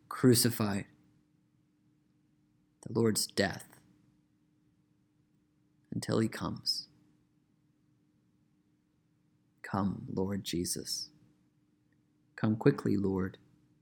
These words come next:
and forgive us, renew us, and lead us. For we are not worthy,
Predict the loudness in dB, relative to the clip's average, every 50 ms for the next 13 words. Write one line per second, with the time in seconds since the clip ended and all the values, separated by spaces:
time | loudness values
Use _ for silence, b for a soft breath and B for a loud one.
0 | _ _ _ _ _ _ _ _ _ _ _ _ _ _ _ _ _ _ _ _
1 | _ _ _ _ _ -8 -6 -4 -2 0 0 2 2 2 2 2 0 0 0 0
2 | 0 -2 -2 -4 -6 _ _ _ _ _ _ _ _ _ _ _ _ _ _ _
3 | _ _ _ _ _ _ _ _ _ _ _ 4 6 8 10 10 10 10 10 10
4 | 8 8 6 4 2 0 0 0 -2 -6 -14 -20 -20 -20 _ _ _ _ _ _
5 | _ _ _ _ _ _ _ -6 -2 0 2 2 2 2 2 0 -2 -2 -2 0
6 | 0 0 -2 -4 -18 -20 -20 _ _ _ _ _ _ _ _ _ _ _ _ _
7 | _ _ _ _ _ _ _ _ _ _ _ _ _ _ _ _ 0 4 6 8
8 | 10 10 10 12 10 10 10 8 8 8 10 10 10 8 6 4 0 -2 -4 -10
9 | -14